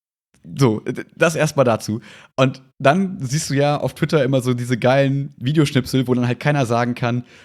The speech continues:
„Ja, ja, das ist alles Fake, das ist von den Öffentlich-Rechtlichen manipuliert“ und so, sondern es sind halt Live-Handy-Aufnahmen von irgendwelchen Leuten. Natürlich sind die auf Szenen gehalten, die filmwert sind.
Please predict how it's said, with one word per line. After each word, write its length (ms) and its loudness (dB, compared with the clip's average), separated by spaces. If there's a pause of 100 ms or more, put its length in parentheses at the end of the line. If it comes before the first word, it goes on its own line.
(120)
„Ja, 180 6
ja, 320 6
das 200 -2
ist 120 -8
alles 360 -2
Fake, 560 2
das 180 -2
ist 300 -10
von 200 0
den 120 -2
Öffentlich-Rechtlichen 840 -4
manipuliert“ 920 0
und 180 -4
so, 260 2 (320)
sondern 280 2
es 80 -4
sind 100 4
halt 180 2
Live-Handy-Aufnahmen 920 2
von 120 -4
irgendwelchen 320 0
Leuten. 240 -2
Natürlich 440 2
sind 160 -2
die 80 0
auf 160 0
Szenen 420 0
gehalten, 600 0 (540)
die 420 0 (480)
filmwert 920 2
sind. 420 0